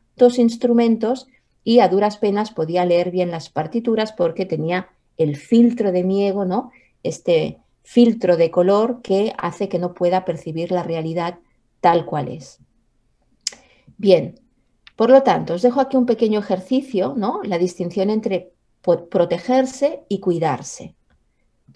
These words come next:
Es decir, os dejo este ejercicio, ¿sí? ¿Qué es protegerse? ¿Qué es cuidarse?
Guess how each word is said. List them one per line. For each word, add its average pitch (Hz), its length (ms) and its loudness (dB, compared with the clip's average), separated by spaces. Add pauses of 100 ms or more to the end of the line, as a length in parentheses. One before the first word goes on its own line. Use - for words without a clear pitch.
(300)
Es 190 180 2
decir, 165 440 -2
os 165 140 -2
dejo 202 180 -2
este - 160 -4
ejercicio, - 600 -6
¿sí? - 380 -6 (1300)
¿Qué 285 220 4
es - 120 0
protegerse? 160 960 -6
¿Qué 180 180 4
es 160 140 -2
cuidarse? - 640 -10